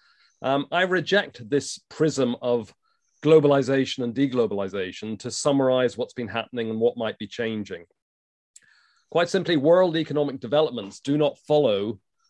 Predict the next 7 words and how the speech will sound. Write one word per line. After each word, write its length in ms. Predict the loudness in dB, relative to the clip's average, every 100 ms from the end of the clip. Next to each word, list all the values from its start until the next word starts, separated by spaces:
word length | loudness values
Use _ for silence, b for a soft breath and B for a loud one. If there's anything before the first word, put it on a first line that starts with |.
| _ _
the 80 | -12
sort 320 | 0 2 2
of 100 | 0
dichotomy 840 | -2 -2 -2 -2 -2 -4 -6 -10 _ _
described 580 | -14 -8 -2 0 0 0 -2
by 160 | -2
Fink, 560 | -2 -2 -2 -2 -14